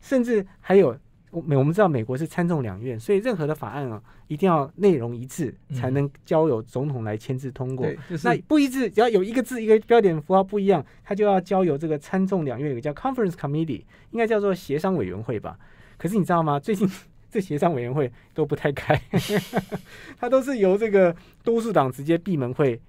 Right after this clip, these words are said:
Speaker 1: 决定，
Speaker 2: 嗯。
Speaker 1: 然后在野党就，你就听他们怎么说。
Speaker 2: 嗯。
Speaker 1: 这也是为什么拜登想要改变，可是发现改变不了。那我们刚刚讲的冗长发言其实很有意思，所有的法案到地，到这个参议院啊，这个参议院只要有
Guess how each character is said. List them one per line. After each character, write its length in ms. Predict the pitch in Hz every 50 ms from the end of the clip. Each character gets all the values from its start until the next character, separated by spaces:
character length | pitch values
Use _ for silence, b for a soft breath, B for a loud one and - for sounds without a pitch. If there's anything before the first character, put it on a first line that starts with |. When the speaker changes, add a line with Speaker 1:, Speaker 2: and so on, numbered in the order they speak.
| _ _
Speaker 1:
决 160 | - 127 127
定， 200 | 131 151 131 107 110
Speaker 2:
嗯。 60 | 135 131
Speaker 1:
然 100 | 139 156
后 80 | 160
在 140 | - 196 170
野 100 | 156 151
党 340 | 147 131 120 113 107 107 107
就， 320 | - 131 127 123 117 117
你 80 | 110 101
就 120 | 120 127 127
听 300 | - - 135 131 135 143 151
他 120 | - 135
们 120 | 123 123 117
怎 80 | 107
么 100 | 95 95
说。 260 | - 127 123 113 110 135
Speaker 2:
嗯。 60 | 123 B B B _
Speaker 1:
这 120 | - 302
也 100 | 226 170
是 120 | 185 226
为 120 | 233 240 214
什 100 | 180 147
么 180 | 131 123 120 b b b b b b b b b _
拜 120 | 254 233
登 100 | 196 208
想 120 | 185 139 135
要 80 | 143
改 160 | 139 - 98 95
变， 200 | 127 131 110 104
可 80 | 120
是 80 | 131 156
发 100 | 156 151
现 180 | 156 143 135 135 -
改 100 | - 117
变 160 | 101 127 127 123
不 100 | 127 110
了。 180 | 104 87 78 -
那 120 | 165 208 190 151 - - -
我 60 | 151
们 100 | 156 180
刚 20 |
刚 140 | 208 208 208
讲 140 | 190 156 135
的 80 | 156 143
冗 160 | 135 120 113
长 180 | 131 123 123
发 160 | 135 151 147 143
言 140 | 131 113
其 80 | 123 123
实 60 | 131
很 80 | 131 131
有 100 | 113 104
意 100 | 104 101
思， 240 | - - 117 95 B B B B B B B
所 280 | - - - - 226
有 100 | 277 233
的 80 | 180 160
法 120 | - -
案 140 | 135 147 156
到 140 | 165 170 175
地， 120 | 170 160 - - _
到 160 | _ 185 170 160
这 100 | 170 156
个 160 | 143 127 131
参 200 | 131 - 160 160
议 80 | 151
院 180 | 147 143 127 110
啊， 160 | 98 92 - b b b b b b b b b b -
这 100 | 190 185
个 180 | 170 156 147
参 180 | 143 - 202 214
议 40 | 214
院 160 | 202 180 165
只 140 | - 151 156
要 120 | 165 165
有 320 | 151 131 117 113 113 110